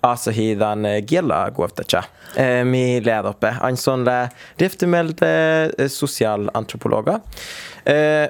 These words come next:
mutta det satt i sus miel att, eh, mi mänät, mi så mänä, mi gaga med app samgela. Ja, app som vi har på min, eh, sami duachin. Eh, nu att det färdig med karashoki gås mo bierslä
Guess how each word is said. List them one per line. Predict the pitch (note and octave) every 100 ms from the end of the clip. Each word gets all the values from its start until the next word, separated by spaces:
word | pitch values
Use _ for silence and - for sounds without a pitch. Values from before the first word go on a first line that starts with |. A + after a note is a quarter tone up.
| -
mutta | D#3 D#3 D#3 D#3 D3+ D3+ D3+ D3 D3 - _ -
det | C3+ D#3 D#3 D3+ D3
satt | - C3+ C#3
i | B2+
sus | C#3 -
miel | A#2+ A2 G#2
att, | G#2 -
eh, | A2 A2 -
mi | A#2 A2
mänät, | G#2 G2+ G2+ G2 G2+ - -
mi | A#2+ G#2+ G#2 - -
så | - A2+
mänä, | A2 G#2 G2+ A2+
mi | A#2+ A2
gaga | A2+ A2+
med | G#2+ G#2+ -
app | G#2 -
samgela. | G#2+ G2+ F#2+ F#2 F#2 G#2 - - -
Ja, | A2 G#2 - - -
app | A#2+ -
som | A2+ G#2
vi |
har | G#2+ G2
på | G#2
min, | G#2 G2+ G2+
eh, | G2+
sami | - G#2 G2+ G#2
duachin. | E3+ E3 - D#3+ D#3+ - - - -
Eh, | C3 B2+
nu | C3
att | B2
det | A#2
färdig | A2+ A2 G#2
med | G2+
karashoki | G#2+ G2 - F#2+ - G2+
gås | - G#2 - -
mo | G#2+ G2+
bierslä | - - - - -